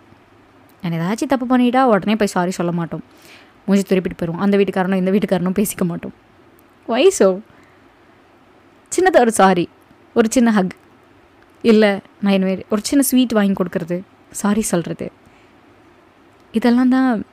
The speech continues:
ஒரு அழகான ஹியூமனிட்டி என்னை பொறுத்த வரைக்கும். உடனே ஒரு சாரி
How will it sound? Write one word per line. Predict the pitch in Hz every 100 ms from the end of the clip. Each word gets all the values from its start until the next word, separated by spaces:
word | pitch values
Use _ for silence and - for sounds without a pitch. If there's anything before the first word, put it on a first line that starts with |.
| _ _ _ -
ஒரு | 233 226
அழகான | 226 240 262 254
ஹியூமனிட்டி | 226 202 208 214 208
என்னை | 180 190
பொறுத்த | 208 214 -
வரைக்கும். | 185 - - _ _ _ _ _ - - - _ _ _ _ _ _ _ _ _ -
உடனே | 220 233 269
ஒரு | 208
சாரி | - 196